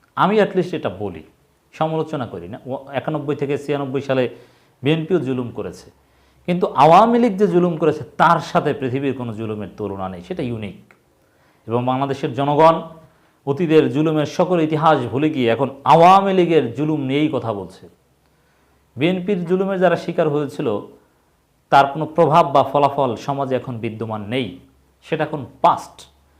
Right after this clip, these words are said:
কিন্তু বিএনপি যা করেছে, গণতন্ত্র ধ্বংস করেছে, জুলুম করেছে, মানে, আওয়ামী লীগ,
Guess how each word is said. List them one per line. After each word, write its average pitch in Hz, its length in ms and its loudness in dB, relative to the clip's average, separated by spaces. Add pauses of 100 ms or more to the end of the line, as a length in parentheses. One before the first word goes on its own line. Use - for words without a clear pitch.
(220)
কিন্তু 139 220 -6
বিএনপি 220 480 2
যা 185 140 6
করেছে, 170 560 0
গণতন্ত্র 147 560 -4
ধ্বংস 123 260 -6
করেছে, 131 360 -6
জুলুম 127 320 -4
করেছে, 120 280 -4
মানে, 143 140 -4
আওয়ামী 117 280 -2
লীগ, 170 140 0